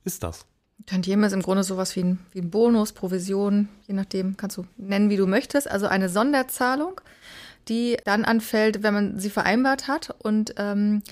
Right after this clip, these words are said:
Speaker 2: die sich da richtet, beispielsweise nach Ertragslage des Unternehmens, nach persönlichem Einsatz des Geschäftsführers, ähm, ja, nach was auch immer. Also es ist letztendlich etwas, was zum Grundgehalt obendrauf kommt.
Speaker 1: Und was man üblicherweise in einem Geschäftsführervertrag
Speaker 2: Ja.
Speaker 1: findet.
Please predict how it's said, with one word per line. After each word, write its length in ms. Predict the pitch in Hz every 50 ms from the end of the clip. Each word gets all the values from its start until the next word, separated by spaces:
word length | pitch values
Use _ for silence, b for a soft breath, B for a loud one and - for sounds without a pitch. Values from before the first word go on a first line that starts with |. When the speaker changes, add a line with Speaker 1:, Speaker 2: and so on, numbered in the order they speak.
| B B B B B -
Speaker 2:
die 80 | 220
sich 120 | 214 220 220
da 200 | 214 208 208 208
richtet, 420 | 202 - 208 - - 208 202 -
beispielsweise 640 | - 185 190 - - 185 - - 170 175 175 175 180
nach 140 | 180 190 165
Ertragslage 540 | 165 - - 208 208 202 - 208 190 190
des 100 | 190 -
Unternehmens, 800 | 180 185 196 196 196 202 208 208 208 202 196 196 202 202 202 -
nach 400 | 196 185 180 180 185 190 - - - - 196 185
persönlichem 400 | 208 208 190 190 196 202 196 202
Einsatz 420 | - - 175 190 190 190 185 185
des 140 | - 190 -
Geschäftsführers, 960 | - 202 - - 190 - - - - 190 190 185 185 180 180 185 185 - - - B B B B B B B B B B B B
ähm, 320 | 190 185 180 180 180 185 175 - -
ja, 120 | 214 190
nach 100 | 180 180
was 160 | 185 190 -
auch 100 | 190 -
immer. 220 | - 185 170 170 - - -
Also 80 | - 196
es 60 | 190
ist 60 | 196
letztendlich 380 | - 220 - - 214 214 208 -
etwas, 260 | 208 - 220 214 -
was 120 | 214 202 -
zum 140 | - 214
Grundgehalt 640 | 190 196 247 269 277 - 247 226 214 208 208 208 - -
obendrauf 420 | 202 202 190 196 185 185 185 -
kommt. 380 | - - 160 185 180 - - _ _ _ _ _ -
Speaker 1:
Und 140 | - 127 110
was 180 | 131 143 131 139
man 200 | 131 117 117 160
üblicherweise 580 | 165 143 151 147 - 117 107 117 131 135 127
in 80 | 117 123
einem 160 | 117 113 113
Geschäftsführervertrag 1600 | 107 101 95 - - 143 147 - - - - - - - 135 143 127 135 135 131 - - - - - - 113 101 95 - - -
Speaker 2:
Ja. 160 | 208 190 170
Speaker 1:
findet. 580 | - - - 120 123 139 175 220 - - -